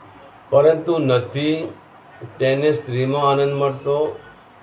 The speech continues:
નથી તેને પુરુષમાં આનંદ મળતો,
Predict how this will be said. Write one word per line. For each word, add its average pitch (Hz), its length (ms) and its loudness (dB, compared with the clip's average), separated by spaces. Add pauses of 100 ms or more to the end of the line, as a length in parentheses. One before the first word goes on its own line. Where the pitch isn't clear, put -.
(260)
નથી 123 320 -4
તેને 139 340 0
પુરુષમાં 120 600 -2
આનંદ 139 280 0
મળતો, 139 600 -2